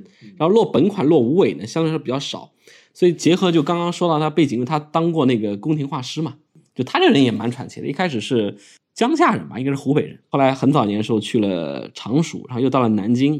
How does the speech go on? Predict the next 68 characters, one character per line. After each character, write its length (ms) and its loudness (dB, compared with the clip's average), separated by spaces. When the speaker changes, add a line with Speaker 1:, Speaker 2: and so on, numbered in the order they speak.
Speaker 2:
然 20 -12
后 80 -6
在 100 0
南 260 2
京 160 2
呢 120 2
被 160 4
一 100 6
个 340 0
就 80 -14
是 180 -8
朱 180 2
元 100 4
璋 160 2
的 60 0
一 40 0
个 60 -2
后 260 2
裔 320 -2
赏 380 -4
识， 440 -2
然 100 -6
后 80 -8
说 220 0
他 160 0
是 160 -2
有 160 0
仙 320 0
笔， 260 -10
就 100 -14
称 220 -4
呼 60 -4
他 140 -4
是 80 -2
小 240 -6
仙。 240 -8
后 100 -4
来 100 -2
他 140 -4
小 180 -6
仙 140 -4
这 60 -2
个 80 -6
号 160 -8
就 180 -6
叫 200 2
开 180 -6
了 80 -4
嘛， 120 -14
就 80 -4
慢 140 2
慢 160 4
慢 100 0
慢 80 -2
就 100 -2
开 160 -4
始 240 -4
有 160 0
名 180 -2
了。 140 -4
然 140 -4
后 40 -6
后 40 0
来 60 2
就 80 4
进 180 2
宫 160 4
了， 100 -2